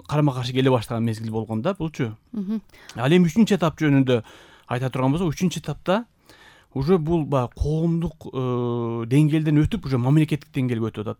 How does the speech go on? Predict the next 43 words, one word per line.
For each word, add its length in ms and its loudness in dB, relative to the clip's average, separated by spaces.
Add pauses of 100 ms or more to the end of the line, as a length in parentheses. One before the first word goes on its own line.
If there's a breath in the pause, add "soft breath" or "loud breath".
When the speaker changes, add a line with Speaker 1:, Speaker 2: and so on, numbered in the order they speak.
Speaker 1:
да. 80 -2
Мисалы, 320 -2
азыр 280 -4 (540 loud breath)
бир 160 0
кыргыз 520 -4 (120)
эмне 300 2
үчүн 320 2 (160)
ушул 220 0
жерден 260 2
чыгып 240 -6
Сирияга 400 0
кетип 160 -6
атат? 200 -8 (640 soft breath)
Себеби 380 4
ал 240 2
үчүн 300 -2 (540 soft breath)
мамлекеттик 600 2
же 100 0
улуттук 600 0
баалуулуктар 640 2
э-, 80 -8
маанилүү 400 4
эмес. 220 4
Ал 200 -2
үчүн 240 -6 (180)
исламий, 540 4
диний 320 8
баалуулуктар 400 0
б-, 240 -12
неме 220 -4
болуп 180 -4
атат. 120 -6
Speaker 2:
Мгм. 100 -4
Speaker 1:
Ошол 160 4
исламий, 340 2
диний 200 2
баалуулуктар 340 2
үчүн 180 2
өлгөнгө 320 4
даяр 280 8
болуп 260 -2
атат. 180 -12
Значит, 320 0